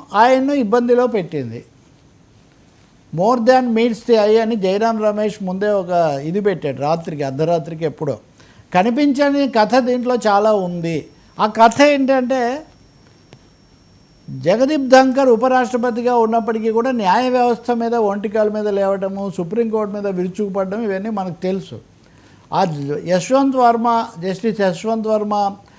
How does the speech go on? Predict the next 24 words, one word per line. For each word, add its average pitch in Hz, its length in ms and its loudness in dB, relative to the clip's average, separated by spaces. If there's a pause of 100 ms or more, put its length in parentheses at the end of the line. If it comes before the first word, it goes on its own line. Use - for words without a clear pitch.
(160)
ఎపిసోడ్ 240 540 4
వచ్చినప్పుడు 226 500 0
కూడా 254 180 2
ఆయన 262 160 0
చాలా 214 320 6
తీవ్రంగా 240 640 2
స్పందించి 226 600 0
దీని 226 200 0
మీద 233 120 0
వెంటనే 220 400 0
చర్య 208 300 2
తీసుకోవాలి, 208 640 0 (460)
ఇలాంటి 240 340 4
ప్రకటనలన్నీ 262 840 0
కూడా 277 200 0
ఈయన 269 140 2
చేస్తున్నారు. 240 840 0 (380)
యశ్వంత్ 262 480 2
వర్మను 269 380 4
అభిశంసించడానికి 240 1300 0
వంద 220 260 2
మంది 262 320 0
ఎంపీల 233 400 2
సంతకాలు 220 500 -2